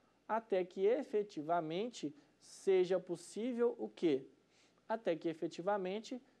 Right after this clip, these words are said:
seja possível, até que efetivamente seja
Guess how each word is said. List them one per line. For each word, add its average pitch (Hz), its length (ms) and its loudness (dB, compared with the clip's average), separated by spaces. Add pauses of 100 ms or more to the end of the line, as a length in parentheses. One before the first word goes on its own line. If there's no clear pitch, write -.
seja 151 680 2 (360)
possível, 190 840 0 (160)
até 160 240 0
que 156 100 -6
efetivamente 165 680 -4
seja 151 520 -4